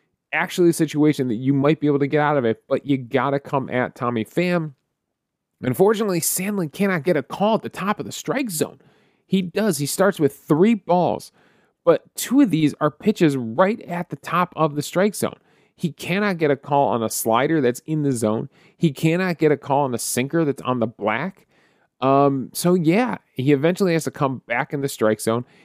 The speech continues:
He works it back to a full count, uh, with a called strike and a swinging strike. He fouls off a slider right down the middle, and then he tries to go hard stuff with it, ninety-four point three, right at the top of the zone. It's, it, that's on the black. That,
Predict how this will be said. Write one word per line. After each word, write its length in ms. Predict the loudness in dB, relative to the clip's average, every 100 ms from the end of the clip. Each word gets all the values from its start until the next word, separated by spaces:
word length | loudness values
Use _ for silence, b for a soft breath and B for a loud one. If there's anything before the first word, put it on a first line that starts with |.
| b
He 120 | 2
works 420 | 4 4 4 4
it 200 | -2 -2
back 300 | -4 -2 -4
to 160 | 0 0
a 40 |
full 340 | 0 2 2 0
count, 360 | -6 -4 -4 -6 _ _ _ _ _ 0
uh, 100 | 2
with 120 | 4
a 40 | 2
called 300 | 2 0 2
strike 260 | -2 0
and 60 | -2
a 40 |
swinging 400 | -4 -2 -2 -2
strike. 320 | 0 0 0
He 100 | -4
fouls 540 | -16 -8 -4 0 2 2
off 240 | 0 0
a 40 | -2
slider 480 | -2 -2 2 2
right 220 | 4 2 0
down 180 | -4
the 80 | -2
middle, 360 | 0 0 0 -2 b b b
and 80 | 2
then 80 | 2
he 60 | 2
tries 340 | 0 2 2
to 40 | 4
go 180 | 4
hard 460 | 2 2 2 4 2
stuff 400 | 0 0 0 2
with 160 | 0 2
it, 160 | -2
ninety-four 680 | -2 -2 -2 -2 0 2 2
point 280 | 2 -4 -2
three, 320 | 0 2 0 b b -2
right 300 | 2 4 2
at 80 |
the 80 | -2
top 300 | -4 -6 -2
of 60 | 0
the 80 | 2
zone. 300 | 2 0 -6 _ _ _ _ _ _ _
It's, 280 | -8 -8 -6 -2
it, 140 | -2
that's 220 | -2 -2
on 160 | 0 0
the 60 |
black. 400 | 0 0 0 -4 -4
That, 200 | -4